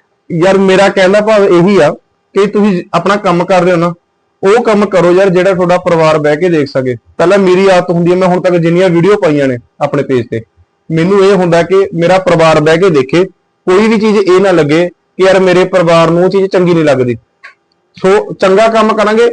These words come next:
ਹੁਣ ਹੋ ਸਕਦਾ ਵੀ ਯਾਰ ਸਾਡੇ ਚੈਨਲ ਤੇ, ਮੇਰੇ ਖੁਦ ਦੇ ਚੈਨਲ ਤੇ ਵਿਊ ਘੱਟ ਹੋਣਗੇ, ਕਈ ਕਿਆ ਕਹਿਣਗੇ ਵੀ ਯਾਰ ਤੁਹਾਡੇ ਆਪਣੇ ਦਾ ਵਿਊ ਹੈ ਨਹੀਂ, ਪਰ ਮੇਰੀ, ਮੇਰੀ ਸੋਚ ਇਹ ਹੈ ਕਿ ਲੱਗੇ ਹੋਏ ਆ, ਜਿਹੜੇ ਲੋਕ ਦੇਖਦੇ ਨੇ ਉਹ ਲੋਕ ਸਿਆਣੇ ਬਹੁਤ ਨੇ, ਲੋਕ ਅਵੇਅਰਨੈਸ ਹੋਣੇ, ਲੋਕਾਂ ਨੂੰ ਧਿਆਨ ਦੇ ਵਿੱਚ ਸਾਰਾ ਕੁਝ ਹੀ ਆ।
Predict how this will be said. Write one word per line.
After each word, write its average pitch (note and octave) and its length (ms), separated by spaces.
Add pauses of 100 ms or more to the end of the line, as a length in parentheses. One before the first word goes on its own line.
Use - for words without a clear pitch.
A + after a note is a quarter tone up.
(400)
ਹੁਣ G#3 120
ਹੋ F#3 240
ਸਕਦਾ G#3+ 340
ਵੀ G#3+ 120
ਯਾਰ G#3 140
ਸਾਡੇ F#3 300
ਚੈਨਲ F#3 320
ਤੇ, F#3+ 80
ਮੇਰੇ F#3 180
ਖੁਦ E3+ 260
ਦੇ F#3+ 60
ਚੈਨਲ F3+ 280
ਤੇ F3+ 100
ਵਿਊ F3+ 220 (100)
ਘੱਟ F#3+ 140
ਹੋਣਗੇ, C#3+ 340 (300)
ਕਈ F3+ 160
ਕਿਆ F#3+ 120
ਕਹਿਣਗੇ F#3 340
ਵੀ F#3+ 120
ਯਾਰ F#3+ 200
ਤੁਹਾਡੇ F3+ 240
ਆਪਣੇ E3+ 260
ਦਾ F3 80
ਵਿਊ F3 240
ਹੈ E3 120
ਨਹੀਂ, E3+ 140
ਪਰ D3+ 240 (300)
ਮੇਰੀ, E3 400
ਮੇਰੀ E3+ 340
ਸੋਚ F#3 300
ਇਹ F#3+ 160
ਹੈ F#3 80
ਕਿ G3+ 260
ਲੱਗੇ D#3+ 340
ਹੋਏ E3+ 260
ਆ, F3 100 (440)
ਜਿਹੜੇ F3+ 200
ਲੋਕ G#3+ 240
ਦੇਖਦੇ F#3+ 340
ਨੇ F3 180 (140)
ਉਹ F3+ 100
ਲੋਕ F#3+ 300
ਸਿਆਣੇ D#3+ 360
ਬਹੁਤ D#3 280
ਨੇ, F3+ 200 (180)
ਲੋਕ D#3+ 360
ਅਵੇਅਰਨੈਸ E3+ 480
ਹੋਣੇ, E3+ 300
ਲੋਕਾਂ E3 320
ਨੂੰ F3 200
ਧਿਆਨ E3+ 340
ਦੇ D#3 120
ਵਿੱਚ D#3+ 160
ਸਾਰਾ D#3+ 300
ਕੁਝ F3 160
ਹੀ C#3 140
ਆ। A#2 80